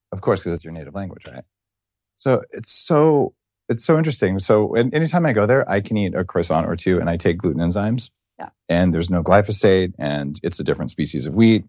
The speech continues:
Speaker 1: and
Speaker 2: People
Speaker 1: like,
Speaker 2: fine.
Speaker 1: so I kinda have a,
Speaker 2: 'Cause
Speaker 1: a
Speaker 2: generally you can't eat gluten here in the U S.
Speaker 1: You know, I tried it. This, I, I might have talked about this maybe a month ago.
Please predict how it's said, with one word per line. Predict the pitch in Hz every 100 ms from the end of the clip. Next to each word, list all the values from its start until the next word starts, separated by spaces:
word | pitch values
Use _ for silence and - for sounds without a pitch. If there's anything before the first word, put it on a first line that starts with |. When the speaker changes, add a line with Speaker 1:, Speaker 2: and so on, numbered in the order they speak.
| _
Speaker 1:
and | 82 71 67 - _ _ _ _ _
Speaker 2:
People | 82
Speaker 1:
like, | 73
Speaker 2:
fine. | 180 175 208 _ _ _ _ _
Speaker 1:
so | - 85
I |
kinda | 82 98
have | 95 87
a, | 78 - _ -
Speaker 2:
'Cause | 214
Speaker 1:
a |
Speaker 2:
generally | 196 214 214 220
you | 226
can't | 202 196
eat | 185 165
gluten | 170 175
here | 175 165
in | 165
the | 165
U |
S. | 165 _ _ _ _ _ _
Speaker 1:
You | - 101
know, | 107 -
I | 98
tried | - 82 82
it. | 92 - _ _
This, | - 95 - - _ -
I, | 107 - - _
I | 139
might | 156
have | 113
talked | -
about | - -
this | 78 87 _ _ _ _ _ _
maybe | 117 135 147
a | 117
month | 113 101
ago. | 90 76